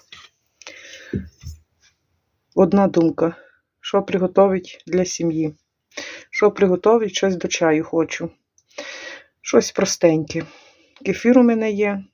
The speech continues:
Два яйця візьму, ванілін, цукор, трошки солі, сода і ложку чи дві смальцю візьму.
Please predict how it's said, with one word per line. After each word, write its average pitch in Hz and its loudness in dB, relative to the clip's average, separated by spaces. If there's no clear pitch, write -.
Два 175 2
яйця 185 4
візьму, 196 0
ванілін, 185 2
цукор, 220 2
трошки 185 0
солі, 202 2
сода 196 2
і 180 4
ложку 190 -4
чи 170 -4
дві 180 0
смальцю 170 -4
візьму. 147 -2